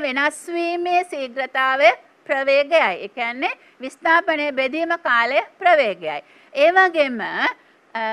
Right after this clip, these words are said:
එස් ටී ප්‍රස්ථාරයක අනුක්‍රමණයෙන් දෙන්නේ පුතා ඩෙල්ටා S බෙදීම ඩෙල්ටා T කියන්නේ විස්ථාපනය බෙද-, වෙනස බෙදීම කාලය. ඒ කියන්නේ ප්‍රවේගය.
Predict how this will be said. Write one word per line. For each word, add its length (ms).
එස් 280
ටී 220
ප්‍රස්ථාරයක 840
අනුක්‍රමණයෙන් 960
දෙන්නේ 360
පුතා 460
ඩෙල්ටා 480
S 100
බෙදීම 300
ඩෙල්ටා 400
T 140
කියන්නේ 260
විස්ථාපනය 840
බෙද-, 240
වෙනස 300
බෙදීම 440
කාලය. 440
ඒ 140
කියන්නේ 340
ප්‍රවේගය. 640